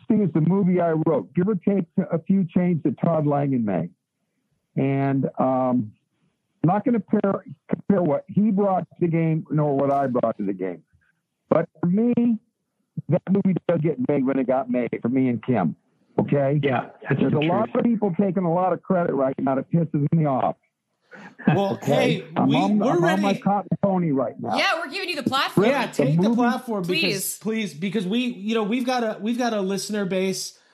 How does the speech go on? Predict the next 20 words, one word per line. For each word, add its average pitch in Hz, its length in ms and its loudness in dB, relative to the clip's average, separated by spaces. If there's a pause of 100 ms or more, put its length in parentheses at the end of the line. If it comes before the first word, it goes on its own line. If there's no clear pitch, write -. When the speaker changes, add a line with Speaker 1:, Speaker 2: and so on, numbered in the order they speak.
(120)
Speaker 3:
We, 196 180 -2
we 214 140 0
don't 262 180 0
pull 247 160 -2
any 233 140 -2
punches, 240 500 -2
and 170 300 -2
we, 220 480 -2 (340)
uh, 156 400 0
have 170 240 -4
no 202 160 0
skin 202 380 -2
in 208 80 -4
the 196 60 -4
game. 190 320 -2
So 180 180 -4
I, 170 180 -2 (200)
I, 196 160 -4 (100)
you 190 140 -4
know, 151 300 -4